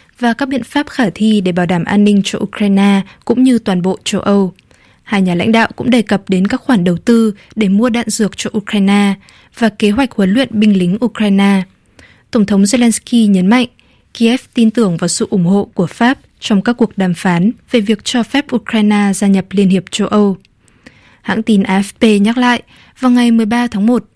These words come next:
nguyên thủ Ukraine thông báo đã thỏa luận với Tổng thống Macron về khả năng triển khai các đơn vị quân sự nước ngoài tại Ukraine. Ý tưởng này đã được các đồng minh của Kiev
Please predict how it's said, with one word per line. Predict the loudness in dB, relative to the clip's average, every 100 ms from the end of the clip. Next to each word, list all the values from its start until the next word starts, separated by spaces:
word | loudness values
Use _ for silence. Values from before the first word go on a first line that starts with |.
| _
nguyên | -2 0
thủ | 0 -2 -4
Ukraine | -4 -2 0 2 0
thông | -2 -2
báo | 0 0 -2 -6 -16 -8
đã | -6
thỏa | -2 0
luận | 0 -2 _ _ -2
với | 0 2
Tổng | 0 0
thống | 0 0 2
Macron | 0 0 0 2 2 -2 -18 _ -2
về | -2
khả | 0 0
năng | 2 0
triển | 0 -4
khai | -4 -2 -2
các | -2 0
đơn | 0
vị | 0 -4
quân | -4 -4
sự | -2 -2 0
nước | 2
ngoài | 2 2 0
tại | -4 -4
Ukraine. | -6 -4 0 2 2 2 -2 _ _ -20 -20 _ _ _
Ý | -4
tưởng | 0 2
này | 2 0
đã | 0
được | 0 0 0
các | -2
đồng | 0 2
minh | 2 0
của | -2 -4
Kiev | -2 -2